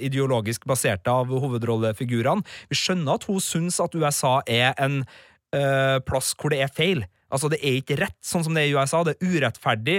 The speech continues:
folk er fattige, bor på gata, altså, det er mye sånn der, mens i So-,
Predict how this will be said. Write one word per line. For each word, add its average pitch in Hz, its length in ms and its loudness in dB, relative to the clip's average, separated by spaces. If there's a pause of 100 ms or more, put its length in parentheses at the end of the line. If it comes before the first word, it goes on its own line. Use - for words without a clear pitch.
folk 156 320 -2
er 160 80 -4
fattige, 175 560 -2
bor 160 560 0
på 170 160 -4
gata, 160 440 2 (120)
altså, 156 220 0 (300)
det 165 100 2
er - 20 0
mye 165 160 -2
sånn 165 80 -6
der, 196 160 2
mens 180 240 0
i 165 80 2
So-, 170 220 -2